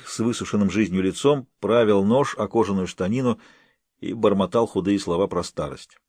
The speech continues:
У костровой ямы лежал связанный олень и громко сипел носом. Пламя припекало мохнатый бок, жалостливые глаза, сбитый анаст копыта.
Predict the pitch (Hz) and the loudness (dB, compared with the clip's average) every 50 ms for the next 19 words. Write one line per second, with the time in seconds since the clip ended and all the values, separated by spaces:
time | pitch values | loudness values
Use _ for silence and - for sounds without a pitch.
0 | _ _ _ _ _ _ _ _ _ _ _ - _ _ _ - 101 - 107 98 | _ _ _ _ _ _ _ _ _ _ _ -20 _ _ _ -10 -6 -4 -4 -2
1 | - - 113 113 120 113 107 127 127 120 104 92 92 92 104 98 - - 101 101 | 2 4 4 6 6 4 4 4 4 4 2 2 4 2 2 2 2 2 2 2
2 | 87 90 95 95 98 98 113 131 127 123 - _ _ _ - 98 90 101 117 123 | 2 2 0 -2 0 0 2 0 0 -2 -6 _ _ _ -8 -6 0 2 2 2
3 | 113 98 - 87 - 107 95 - 101 95 98 117 127 - - 98 90 87 - - | 2 0 -2 -6 -6 -6 -2 0 0 2 2 2 0 0 0 -4 -4 -6 -12 -20
4 | - - _ _ _ _ _ _ - - 120 131 135 131 117 110 - - 110 110 | -20 -20 _ _ _ _ _ _ -10 -6 -2 -2 0 0 0 -2 -2 -2 -4 -2
5 | - 123 - - 117 101 98 95 101 98 - 113 110 95 - 104 98 101 131 143 | -2 -2 2 4 4 4 4 4 0 -2 -2 -2 -2 -2 -2 -4 -2 0 0 0
6 | - - _ _ _ _ _ _ _ _ _ _ _ - 92 107 120 113 107 - | 0 -2 _ _ _ _ _ _ _ _ _ _ _ -10 -2 0 0 0 0 -2
7 | - 101 98 101 101 92 101 107 110 113 104 120 143 143 135 120 92 90 117 131 | -4 0 0 0 0 2 0 -2 -2 -2 -2 -4 -4 -4 -4 -6 -6 -6 -6 -6
8 | 131 - 104 104 107 110 107 101 - - - 107 101 - 143 143 - 127 113 | -4 -2 -2 -2 0 -2 -4 -4 -6 -4 -4 -4 -2 -2 -2 0 0 -2 -2